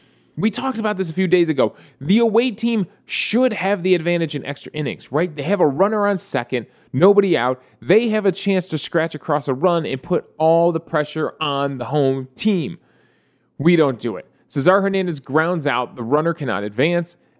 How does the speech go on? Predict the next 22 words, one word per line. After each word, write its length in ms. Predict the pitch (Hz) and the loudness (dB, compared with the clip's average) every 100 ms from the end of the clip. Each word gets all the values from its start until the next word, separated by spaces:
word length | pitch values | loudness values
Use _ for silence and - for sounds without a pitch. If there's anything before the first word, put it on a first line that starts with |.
| _ - | _ 0
Eddie 200 | 208 202 | 2 2
Rosario 540 | 175 151 143 131 120 | 2 4 4 4 2
line 380 | 117 139 180 185 | 2 0 0 0
up. 360 | 165 151 - _ | 0 0 -2 _
Then 140 | 165 | 2
they 140 | 185 175 | 4 2
intentionally 560 | 160 180 196 180 175 | 0 -2 -2 0 0
walk 360 | 160 151 147 147 | 2 2 0 0
Jose 260 | - 139 123 | -2 0 2
Ramirez. 680 | 113 113 156 185 175 165 - _ _ _ - | 0 0 0 2 2 0 -4 _ _ _ 0
Eddie 160 | 175 | 2
Rosario 480 | 165 156 143 135 123 | 2 2 2 4 2
lines 420 | 120 156 196 190 | 2 2 2 2
out. 500 | 185 180 175 - - | 2 0 -2 -6 -20
Jake 380 | - 175 180 151 | 0 4 4 2
Bauers 500 | 160 151 147 147 143 - | -2 0 0 -2 -4 -12
strikes 580 | - - 151 143 139 135 | -12 -2 2 2 2 -2
out 300 | 123 117 - _ _ - | -2 -4 -10 _ _ -8
to 280 | - 143 - | 2 4 4
end 280 | 123 117 | 0 -2
the 60 | 113 | -2
threat. 380 | - 101 101 | -4 -6 -8